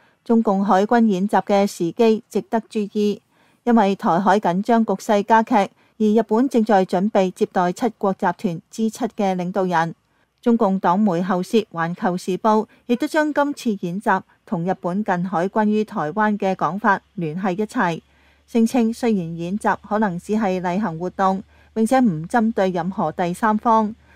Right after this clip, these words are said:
但係可以被解釋為北京向日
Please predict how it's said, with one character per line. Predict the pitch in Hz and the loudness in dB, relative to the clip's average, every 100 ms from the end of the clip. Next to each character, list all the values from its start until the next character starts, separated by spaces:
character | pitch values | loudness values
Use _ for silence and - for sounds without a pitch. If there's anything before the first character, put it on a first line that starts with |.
| _ _ | _ _
但 | 190 | 0
係 | 185 190 | 0 0
可 | 202 | 0
以 | 214 196 | 0 0
被 | 185 175 | -2 -2
解 | 175 175 | -2 -4
釋 | 240 | -2
為 | 196 170 160 - _ _ | -2 -2 -4 -10 _ _
北 | 233 226 | -2 2
京 | 226 233 | 2 2
向 | 214 | 2
日 | 196 | 0